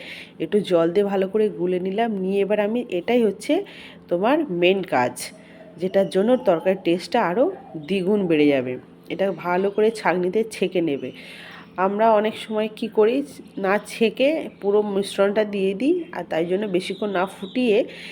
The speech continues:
আমি আর তাড়াতাড়ি নামিয়ে নিই। তো মাছেতে মশলাগুলো ঢোকে না, টেস্টও সেভাবে আসে না। তোমরা একবার এইভাবে ট্রাই করে দেখো, দারুণ লাগে। আমি এই যে মিশ্রণটাকে ছেঁকে নিলাম, আর এই যে চেপে চেপে ছেঁকে নিলাম। দেখো কত নোংরা বেরোলো। এবার আমি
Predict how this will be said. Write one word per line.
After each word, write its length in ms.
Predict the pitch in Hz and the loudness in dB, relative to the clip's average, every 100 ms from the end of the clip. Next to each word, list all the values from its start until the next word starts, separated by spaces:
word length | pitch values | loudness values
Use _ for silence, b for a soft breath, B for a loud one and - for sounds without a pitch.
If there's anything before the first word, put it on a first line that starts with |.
| B B | B B
আমি 260 | 175 170 175 | -4 0 2
আর 180 | 175 175 | 4 4
তাড়াতাড়ি 420 | 175 170 196 196 | 6 4 2 -2
নামিয়ে 360 | 156 165 165 147 | -2 0 0 0
নিই। 220 | 135 139 B B | 0 -6 B B
তো 80 | 233 | -4
মাছেতে 480 | 220 214 226 240 247 | 2 2 2 2 2
মশলাগুলো 540 | 226 190 - 214 214 202 | 2 0 0 0 2 0
ঢোকে 280 | 202 190 | -2 -2
না, 120 | 226 226 | -2 -2
টেস্টও 420 | 165 156 - 214 | -2 -4 -2 -2
সেভাবে 400 | 226 202 208 208 | 0 0 2 2
আসে 260 | 190 - | 2 0
না। 140 | 208 220 | 0 0
তোমরা 320 | 190 180 185 | -2 0 0
একবার 220 | 180 175 | 2 2
এইভাবে 320 | 175 170 180 | 2 2 0
ট্রাই 300 | 175 180 165 | 0 2 2
করে 220 | 170 180 180 | 2 -2 0
দেখো, 400 | 170 - 254 - B B B B B | -2 0 -2 -4 B B B B B
দারুণ 320 | 170 165 170 185 | 0 2 2 2
লাগে। 260 | 170 190 | 2 2
আমি 200 | 190 190 | 0 2
এই 100 | 180 | 0
যে 160 | 175 208 | 0 0
মিশ্রণটাকে 560 | 180 - 180 175 180 | -2 0 -2 0 -4
ছেঁকে 300 | 185 185 175 | -6 -6 -2
নিলাম, 360 | 175 170 208 220 | 0 2 2 2
আর 120 | - 165 | -4 -6
এই 80 | |
যে 120 | 175 202 | -6 -6
চেপে 320 | 180 170 170 | -4 -2 -2
চেপে 200 | 175 196 | -4 -4
ছেঁকে 300 | 190 185 175 | -8 -6 -4
নিলাম। 340 | 175 202 214 | -4 -4 -2
দেখো 260 | 160 175 190 - | -2 -4 -6 0
কত 280 | 170 170 240 | 0 2 0
নোংরা 400 | 220 175 175 185 | 2 2 4 4
বেরোলো। 440 | 165 160 170 262 294 - - - - B B B B B B - | 2 0 0 -2 -6 -18 -20 -20 -20 B B B B B B -4
এবার 260 | 190 208 | 2 4
আমি 360 | 208 208 220 | 4 2 -2